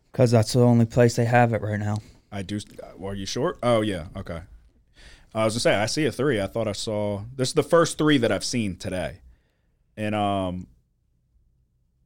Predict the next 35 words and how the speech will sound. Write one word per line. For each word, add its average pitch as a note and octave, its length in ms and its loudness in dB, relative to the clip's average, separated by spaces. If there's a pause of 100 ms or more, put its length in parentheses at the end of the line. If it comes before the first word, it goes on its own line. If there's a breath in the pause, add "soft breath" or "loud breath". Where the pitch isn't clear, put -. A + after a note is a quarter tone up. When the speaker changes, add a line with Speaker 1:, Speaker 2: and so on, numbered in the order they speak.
(260)
Speaker 2:
that's C#3+ 240 0
the G3+ 80 -2
side G#3 280 2
I'm E3+ 100 2
strongly F3+ 420 4
leaning. G#2+ 480 0
So C3+ 460 6
let, D3+ 260 2 (100)
let's D3+ 240 2
just D3+ 200 -2
go C3+ 340 6
over, B2 220 2
I A2+ 80 0
figured B2+ 360 -2
we A#2 140 0
would, A2 280 -2
yeah, D3+ 140 2
no, G#2+ 120 0
there's B2 180 -2
another G2 300 -4
three. F2+ 320 -10 (500)
There's A2 140 -10
a G#2+ 40 -10
couple G2 240 -6
other E2+ 160 -6
threes D#2+ 300 -12
popping D#2 300 -14
up. D#2 120 -14 (840)
Oh, E3 80 4
no, A2+ 260 0
no, G#2 220 -2
I'm F#2 80 -6
sorry. D2+ 280 -8 (420)
You're G#2 100 -8
correct. - 320 -14